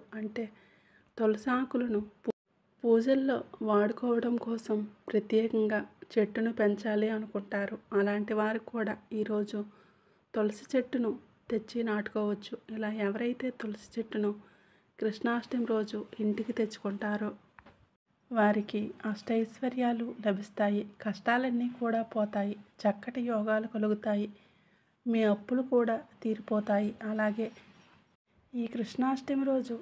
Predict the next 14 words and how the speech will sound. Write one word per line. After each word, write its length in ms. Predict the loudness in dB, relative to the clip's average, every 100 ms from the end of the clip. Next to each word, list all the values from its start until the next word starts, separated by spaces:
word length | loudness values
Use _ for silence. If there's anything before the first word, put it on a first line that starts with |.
| -10 -2
తప్పనిసరిగా 720 | 0 2 -2 0 0 0 0 -4 -12 -2
తులసి 300 | 0 0 0
ఆకులతో 500 | 0 2 0 0 -2
కానీ 320 | -2 -2 -2 -4 -8 _
తులసి 320 | 0 0 0
మాలతో 440 | 0 0 0 0 -2
కానీ 380 | -2 0 0 0 -6 _ -20 _ _ _ _ _ -8
కృష్ణుణ్ణి 600 | -6 -4 0 4 4 4 0 -2
అర్చించండి. 720 | -6 -4 0 2 2 0 0 -2 -4 0
మీకు 280 | 2 2 0 2
ఉండే 260 | 2 2 0
కష్టాలన్నీ 640 | -2 -2 -2 -2 -2 -2 -4 -4
కూడా 200 | -4 -2
పోతాయి. 560 | 0 0 0 -2 -2